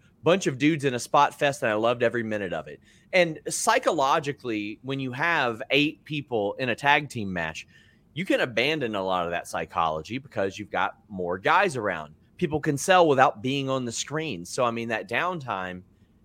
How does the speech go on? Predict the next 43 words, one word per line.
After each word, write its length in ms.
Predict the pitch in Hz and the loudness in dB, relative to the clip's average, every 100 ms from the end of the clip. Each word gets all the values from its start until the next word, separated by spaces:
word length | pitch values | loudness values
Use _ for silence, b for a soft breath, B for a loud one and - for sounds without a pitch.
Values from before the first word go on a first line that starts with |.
| _ | _
isn't 300 | - 135 135 | -2 0 0
necessarily 1040 | 120 117 120 - 123 113 107 104 101 95 - b b _ | -4 -4 -6 -4 -2 0 -2 -4 -6 -10 -14 b b _
there 640 | 98 90 104 135 120 101 95 | -20 -6 0 2 4 2 -2
when 200 | 101 104 | -6 -6
you 100 | 95 | -4
have 340 | 104 110 104 | 2 2 2
all 360 | - 104 104 98 | 0 2 2 0
of 160 | 87 | -6
these 240 | 95 92 85 | -8 -8 -8
ingredients. 580 | 85 98 110 85 87 | -8 -6 -6 -6 -8
Now, 100 | 127 | -4
there 160 | 131 180 | 2 4
are 160 | 180 170 | 4 2
some, 300 | - 135 - b b b | -2 -10 -10 b b b
some 260 | - 139 | -6 -6
things 560 | 127 - 139 135 139 120 | -6 -2 0 0 -4 -6
within 400 | 120 117 123 120 | -6 -4 -4 -4
this 300 | 113 113 - | -4 -6 -6
that 180 | 117 104 | -2 0
I'm 180 | 101 101 | 0 -2
like, 240 | 95 95 | -6 -6
"Okay, 300 | 127 - 113 | -8 -4 -4
well, 380 | 107 107 101 - _ _ _ _ _ _ _ _ _ _ _ _ _ - | 0 0 -2 -6 _ _ _ _ _ _ _ _ _ _ _ _ _ -6
why, 680 | 104 131 139 139 131 123 - | 6 8 8 6 2 -2 -6
why 460 | 117 120 147 147 | -2 6 6 6
aren't 200 | 131 123 | 4 2
they 140 | 120 120 | 2 2
just 240 | 120 104 | 0 0
getting 240 | 123 120 117 | 0 2 0
involved 480 | 110 107 107 101 | 0 4 4 4
more?" 260 | 127 185 127 | 4 4 6
But 180 | 101 - | 4 2
then 160 | 127 | 2
they, 180 | 117 110 | 4 2
they 140 | 110 110 | 4 4
did 280 | 117 110 | 4 2
towards 320 | 98 107 98 90 | 0 -4 -4 -2
the 180 | 101 | 0
end 140 | 127 156 | 2 2
of 60 | |
the 80 | 113 | 0
match 440 | 95 85 82 - - | 0 -2 -2 -8 -12
because, 440 | 98 107 90 - | -4 -2 -2 -4